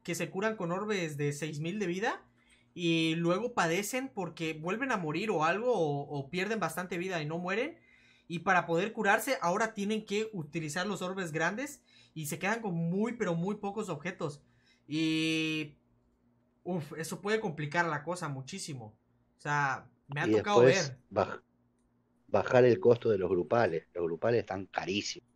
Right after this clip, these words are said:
Speaker 1: Eh, sí, están caros. Aunque hay un pa-, el paquete potenciador de mil trescientas setenta y cinco runas, el que te da los tres potenciadores de seis horas, te da dos orbes grupales de ocho mil cien de vida.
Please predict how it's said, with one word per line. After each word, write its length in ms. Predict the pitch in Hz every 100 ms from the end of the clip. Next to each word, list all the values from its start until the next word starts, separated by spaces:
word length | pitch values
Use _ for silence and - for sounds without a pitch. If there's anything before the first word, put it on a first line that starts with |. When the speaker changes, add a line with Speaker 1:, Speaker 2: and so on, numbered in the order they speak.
| _
Speaker 1:
Eh, 420 | - 143 139 135 127
sí, 720 | - - - 147 139 110 - - _ _ -
están 240 | 143 175
caros. 420 | 170 165 135 117 - - -
Aunque 720 | 185 247 277 - 202 233 - _ -
hay 220 | 160 180 202
un 80 |
pa-, 160 | 202 180
el 280 | 170 165 156
paquete 340 | 160 185 -
potenciador 720 | - 185 160 147 147 147 165 180
de 560 | 175 151 139 131 127
mil 220 | 139 165 180
trescientas 640 | 175 - 165 170 170 151
setenta 280 | 143 131 131
y 40 |
cinco 260 | - 180 170
runas, 320 | 151 185 214
el 100 | 170
que 100 | 147
te 60 | 143
da 140 | 147
los 340 | 170 151 147 -
tres 160 | 165 165
potenciadores 500 | 170 143 143 151 147
de 80 | 143
seis 240 | 156 160
horas, 300 | 190 262 - _ _ _ _
te 100 | -
da 160 | 151 160
dos 280 | 165 175 175
orbes 400 | 170 170 190 170
grupales 500 | 147 139 151 175 156
de 60 | 139
ocho 220 | 143 135
mil 160 | 151
cien 280 | 151 147 143
de 80 | 135
vida. 260 | 151 139